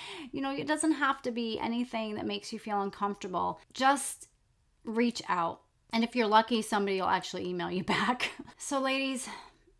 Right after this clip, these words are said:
this was hard. This was hard for me to say, and I'm sure it was hard for you to hear. And I just pray that this episode has been helpful to you in some way.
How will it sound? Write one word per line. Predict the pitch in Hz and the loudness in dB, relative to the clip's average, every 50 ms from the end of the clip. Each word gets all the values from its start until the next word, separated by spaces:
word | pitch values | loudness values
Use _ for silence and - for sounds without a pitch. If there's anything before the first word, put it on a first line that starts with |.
| _ _ _ _ _ _ _ _ _ - | _ _ _ _ _ _ _ _ _ -2
this | 226 254 247 254 269 | 0 0 0 0 -2
was | 269 254 | -6 -2
hard. | - 196 180 175 170 170 180 - - _ _ - | 2 4 4 4 4 2 -2 -6 -14 _ _ -8
This | 220 208 - | -8 -6 -6
was | 233 214 - | -8 -8 -2
hard | 190 196 190 185 - - | 0 0 0 0 -2 -6
for | 196 | -8
me | 190 175 175 170 170 170 - _ - | -6 -4 -4 -4 -4 -6 -8 _ -6
to | 240 220 | -4 -2
say, | - - 208 196 185 185 190 - | -2 -2 -2 -4 -4 -4 -4 -4
and | - 196 190 190 196 - - - - - - - - - - - _ _ _ _ | -2 -2 -2 -4 -6 -12 -16 -20 -20 -20 -20 -20 -20 -20 -20 -20 _ _ _ _
I'm | - 226 220 202 | 2 2 4 4
sure | - 233 226 | 4 4 2
it | 214 - | 2 2
was | 214 202 - | 0 -4 0
hard | 190 202 202 185 - | 2 2 2 2 0
for | 208 | -2
you | 202 202 190 - | -2 -2 0 -2
to | 196 | -4
hear. | 165 - 180 185 180 175 175 180 - | -6 -4 -6 -4 -4 -4 -6 -6 -4
And | - 202 202 | -4 -2 0
I | 190 202 | 0 0
just | 196 233 220 - | -2 -4 -6 -4
pray | - 226 220 214 208 | 0 2 2 2 2
that | 208 202 196 | 0 -2 -4
this | 208 196 - - - | -4 -4 -2 -2 -2
episode | 196 - 208 196 - 208 196 190 180 | -2 -2 -4 -6 -4 -4 -4 -4 -4
has | 185 190 185 | -4 -6 -8
been | - - 190 | -6 -6 -4
helpful | 170 180 196 196 196 - 202 196 202 196 | 0 2 2 2 2 -2 -6 -6 -6 -6
to | - - 202 | -6 -4 -4
you | 190 185 185 180 185 | -2 -2 -2 -4 -4
in | 180 185 175 | -4 -4 -4
some | - - 185 185 180 | -2 -2 -2 -2 0
way. | 180 175 175 175 175 180 175 | 0 0 0 0 0 -2 -6